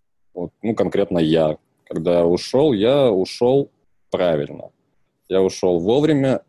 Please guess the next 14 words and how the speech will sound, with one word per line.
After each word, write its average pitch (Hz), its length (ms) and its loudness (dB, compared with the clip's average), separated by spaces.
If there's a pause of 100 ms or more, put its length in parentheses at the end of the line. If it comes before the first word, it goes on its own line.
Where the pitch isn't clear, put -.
Это 107 220 -4
был, 110 280 0
наверно, 101 680 0 (680)
можно 104 340 -2
сказать, - 380 -4 (120)
пик 104 180 -2
там 76 200 -6
карьеры, 92 580 0
да. 85 200 -6 (1400)
Потому 113 260 0
что 120 160 -2
дальше 131 440 0
мне 101 200 -2
было 104 680 2